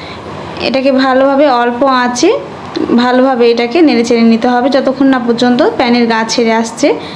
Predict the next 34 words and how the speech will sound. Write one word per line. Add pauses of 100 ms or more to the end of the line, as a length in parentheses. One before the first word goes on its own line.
(320)
ততক্ষণ
এটাকে,
আহ,
ভালোভাবে
নেড়ে
চেড়ে
নিতে
হবে।
এ
পর্যায়ে
আপনারা
এখানে
দিয়ে
দিতে
পারেন (720)
আবারও
এক
চামচ
ঘি,
তাহলে
একটা
সুন্দর
ফ্লেভার
আসবে। (800)
আমি
এখানে
একটা
প্লেটে
তেল (100)
ব্রাশ
করে
নিয়েছি,
তারপর
এটাকে